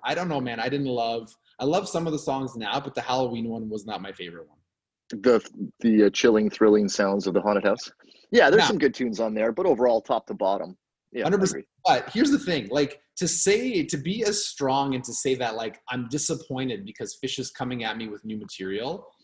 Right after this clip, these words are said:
Speaker 1: is a
Speaker 2: Yeah.
Speaker 1: w-, that's way overstated. Like, I expect it from the band, right? And kinda going, like, to what, to tie some themes together, like, I just like listening to the music. Like, it can all be new now. I'm having a good time.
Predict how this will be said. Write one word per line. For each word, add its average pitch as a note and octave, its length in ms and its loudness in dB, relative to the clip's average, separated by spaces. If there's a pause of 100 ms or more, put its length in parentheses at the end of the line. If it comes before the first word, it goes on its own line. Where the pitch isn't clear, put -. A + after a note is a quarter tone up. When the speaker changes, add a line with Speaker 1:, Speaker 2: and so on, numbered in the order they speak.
(100)
Speaker 1:
is B2+ 480 -2 (400)
a B2 140 -6
Speaker 2:
Yeah. A#2 180 -2 (680)
Speaker 1:
w-, B2 520 -8
that's C3 260 -4
way A#2+ 420 0
overstated. G2 600 -6
Like, B2+ 240 -6
I C3+ 100 2
expect - 720 -4
it - 200 -8
from B2+ 160 -2
the A2+ 80 -6
band, A#2+ 240 -4
right? B2+ 140 -4
And D3 100 -4
kinda G3+ 220 0
going, F3+ 300 0
like, D3 180 0
to - 100 -8
what, D3 280 0
to B2+ 120 -12
tie D#3+ 220 0
some D3 240 -2
themes D3+ 300 -6
together, A#2 500 -2 (500)
like, D#3+ 180 0
I F3+ 40 0
just A#3+ 180 2
like A3+ 120 4
listening A3 300 2
to G3 60 2
the D#3+ 80 2
music. D#3 440 0
Like, D3+ 120 2
it G3+ 100 2
can G#3+ 100 2
all G#3 180 2
be A3 140 0
new A#2+ 160 -2
now. E2 200 -8
I'm C3 120 -4
having F3+ 240 0
a D#3+ 60 0
good D#3+ 180 -2
time. D#3 280 -10